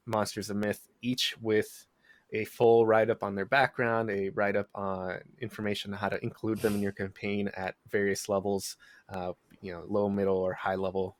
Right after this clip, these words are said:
play, uh, along with their stat blocks and sometimes rewards for players in the forms of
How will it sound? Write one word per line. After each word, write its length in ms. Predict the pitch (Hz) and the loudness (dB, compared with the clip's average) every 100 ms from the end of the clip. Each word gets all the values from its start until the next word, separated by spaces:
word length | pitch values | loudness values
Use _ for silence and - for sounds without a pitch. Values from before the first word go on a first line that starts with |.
| _ | _
play, 340 | 110 95 92 _ - - - | -2 -2 -4 _ -20 -20 -10
uh, 200 | 92 92 | -6 -2
along 300 | 92 113 117 | 4 4 4
with 140 | 110 | 2
their 80 | 104 | 0
stat 340 | - 110 98 | 0 0 0
blocks 380 | - 95 95 - | 0 0 0 -4
and 100 | 98 | -8
sometimes 720 | - 120 - 107 98 98 - - | -2 -2 0 0 0 -4 -10 -10
rewards 440 | - 101 120 120 - | -4 2 6 4 2
for 100 | 123 | -8
players 480 | - 104 101 101 | 0 2 2 0
in 100 | 101 | -2
the 60 | 95 | -10
forms 460 | - 101 92 95 95 | -6 -6 -4 -6 -6
of 420 | 90 87 87 | -4 -6 -10